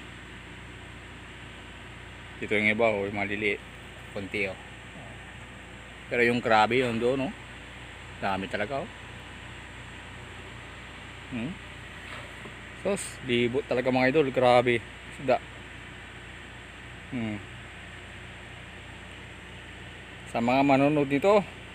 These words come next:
sana magustuhan nyo, mga idol. Oh, grabe, oh. Hmm.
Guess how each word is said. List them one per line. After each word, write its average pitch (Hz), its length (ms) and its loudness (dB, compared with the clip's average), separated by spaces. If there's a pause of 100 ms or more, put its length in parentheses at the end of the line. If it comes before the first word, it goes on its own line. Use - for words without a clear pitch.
(640)
sana 160 720 6
magustuhan 151 480 6
nyo, 196 160 6 (240)
mga 147 160 4
idol. 226 220 6 (1040)
Oh, 151 240 2
grabe, 131 400 8
oh. 339 160 6 (1800)
Hmm. 120 320 0